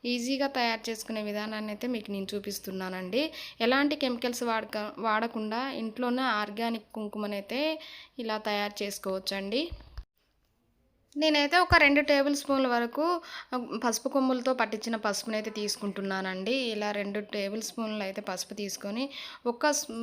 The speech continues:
స్పూన్ అయితే బేకింగ్ సోడాను కూడా తీసుకోవాలండి. ఒక చెక్క నిమ్మరసాన్ని కల్-, నిమ్మరసాన్ని యాడ్ చేసుకున్నప్పుడు ఇలా పొంగు అనేది వస్తుంది కదండి. ఏం పర్లేదు, ఎందుకంటే ఇందులో సిట్రిక్ యాసిడ్ ఉండటం వల్ల ఇలా పొంగుతూ ఉంటుంది. ఇలా ఒక కొద్దిసేపు అయితే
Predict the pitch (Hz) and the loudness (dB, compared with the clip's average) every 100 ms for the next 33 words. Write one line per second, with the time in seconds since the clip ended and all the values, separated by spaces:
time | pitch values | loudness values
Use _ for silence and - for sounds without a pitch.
0 | 220 - 254 254 269 233 233 254 214 208 | -2 -2 0 2 2 0 -2 -4 -2 -2
1 | 233 233 226 208 208 202 208 214 208 196 | -2 -2 0 0 -2 -4 -4 -4 -4 -6
2 | - 202 190 190 190 262 - - 233 220 | -4 -4 -2 -4 -2 0 0 -2 -4 -4
3 | - 220 208 208 208 208 202 190 190 190 | -4 -4 -4 -2 -2 -2 -4 -6 -6 -8
4 | - - - 208 208 208 208 208 208 214 | -10 -10 -6 -2 0 0 0 0 0 -2
5 | 202 196 190 202 185 - 190 185 208 277 | -2 -4 -4 -2 -2 -4 -6 -6 -2 -2
6 | - - - - 220 202 190 196 220 208 | -2 -8 -8 -2 4 4 4 0 -2 0
7 | 220 208 196 190 185 208 196 190 190 190 | 2 2 0 0 -2 -2 -4 -2 -4 -4
8 | 208 247 214 214 214 208 202 190 226 214 | -2 0 0 0 -2 -2 -2 -2 -4 -2
9 | 214 214 214 214 277 247 233 254 254 220 | -2 -2 -2 -2 0 0 0 0 -2 -2
10 | 240 233 220 214 214 214 202 208 202 196 | -2 0 0 0 -4 -4 -4 -4 -4 -2
11 | 247 247 208 208 196 202 214 196 185 196 | 0 0 -2 -2 -4 -4 -4 -4 -6 -2
12 | 247 285 - - - - 262 254 262 247 | 0 -2 -6 -14 -10 -2 2 4 2 2
13 | - - - - 240 240 233 233 220 220 | -2 -12 -10 -6 0 2 2 0 -2 -2
14 | 247 220 254 | -4 -2 0